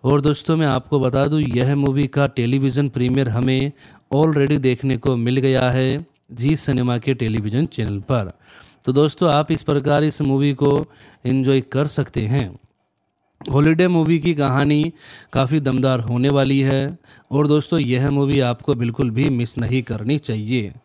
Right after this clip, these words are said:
तो आप इस प्रकार इस मूवी को एंजॉय कर सकते हैं। यह मूवी का प्रीमियर आपको इस प्रकार देखने को मिल जाएगा। तो दोस्तों, आप इस मूवी को ज़रूर से ज़रूर एंजॉय कर लीजिएगा।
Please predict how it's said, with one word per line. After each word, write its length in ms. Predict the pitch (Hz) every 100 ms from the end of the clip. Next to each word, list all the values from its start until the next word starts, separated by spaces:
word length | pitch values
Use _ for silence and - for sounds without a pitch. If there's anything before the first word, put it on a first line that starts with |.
| _ - - - -
तो 60 | 143
आप 260 | 143 160
इस 120 | 175 -
प्रकार 400 | 151 - 151 160
इस 180 | 151 160
मूवी 380 | 143 131 139
को 360 | 135 135 139 147
एंजॉय 380 | 127 127 123 120
कर 200 | 110 -
सकते 360 | 131 135 - 139
हैं। 400 | 139 139 151 175 120
यह 400 | 113 127 131 151
मूवी 320 | 143 139 143
का 180 | 139 139
प्रीमियर 440 | - 127 135 135
आपको 540 | 123 117 - 127 135 - - - -
इस 160 | 143
प्रकार 380 | - 127 127 131
देखने 400 | 117 113 117 117
को 160 | 107 113
मिल 280 | 107 143 139
जाएगा। 600 | 113 104 101 120 120 - _ - - - -
तो 80 | 139
दोस्तों, 380 | 151 147 175
आप 220 | 151 151 165
इस 140 | 151
मूवी 260 | 143 143 143
को 200 | 156 139
ज़रूर 300 | 127 135 127
से 220 | - 135
ज़रूर 340 | 123 123 127 -
एंजॉय 380 | 120 117 117 110
कर 200 | - 156
लीजिएगा। 800 | 127 110 113 107 104 135 110